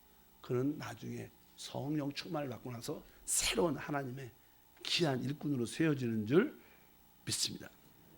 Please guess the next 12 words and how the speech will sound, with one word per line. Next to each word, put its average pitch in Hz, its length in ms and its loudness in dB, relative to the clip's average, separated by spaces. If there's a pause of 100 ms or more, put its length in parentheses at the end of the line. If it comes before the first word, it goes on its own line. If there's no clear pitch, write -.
(500)
뭐 117 140 6
내일 131 240 10
계속 120 320 2 (200)
말씀을 131 340 2
나누겠지만 120 560 0 (200)
일단 202 320 8
우리 180 160 8
주님은 147 340 4
이제는 156 340 4
겟세마네 123 540 -2
동산에 110 320 -4
올라와서 113 460 -8